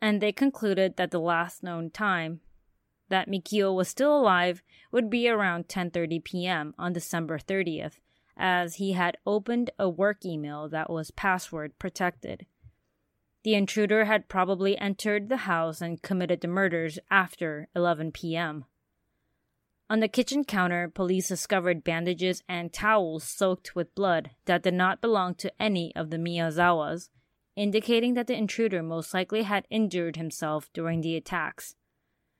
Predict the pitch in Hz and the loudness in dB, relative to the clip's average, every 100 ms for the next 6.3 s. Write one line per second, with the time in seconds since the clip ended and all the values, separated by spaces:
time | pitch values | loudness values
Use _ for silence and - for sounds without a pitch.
0 | _ _ _ _ _ _ _ 202 208 208 | _ _ _ _ _ _ _ 0 2 4
1 | 190 214 277 262 226 175 196 185 165 170 | 6 4 4 2 2 2 4 4 0 -2
2 | 175 - 233 226 214 240 226 233 - 202 | -2 -2 -2 -2 0 2 2 2 -2 -4
3 | 185 135 - 202 180 233 - 185 185 208 | -4 -8 -4 -2 0 -2 -2 -2 0 2
4 | 226 208 - 185 185 - 175 165 185 196 | 0 0 -4 -2 -2 -2 -4 0 0 0
5 | - 175 - - 156 151 - 196 165 175 | -2 -6 -6 -8 -6 -6 -4 -6 -2 -2
6 | 170 160 151 | -2 -4 -8